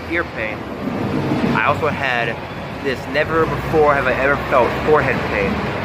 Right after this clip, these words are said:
And it really pissed me off, honestly. I don't, I don't know why. Every time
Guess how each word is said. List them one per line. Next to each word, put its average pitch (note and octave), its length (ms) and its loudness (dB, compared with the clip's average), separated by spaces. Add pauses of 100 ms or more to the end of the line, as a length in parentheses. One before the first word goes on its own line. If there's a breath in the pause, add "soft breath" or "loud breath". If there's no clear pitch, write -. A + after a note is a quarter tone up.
(800)
And - 1000 -2
it C3+ 140 -2
really E3 220 2 (320)
pissed E3 280 2
me C#3+ 100 0
off, C#3+ 240 4
honestly. A#2 420 0
I A2 120 0
don't, C3 120 0
I B2+ 80 0
don't D3 120 2
know C#3+ 80 0
why. C3 260 2
Every C#3+ 220 0
time E3 280 -2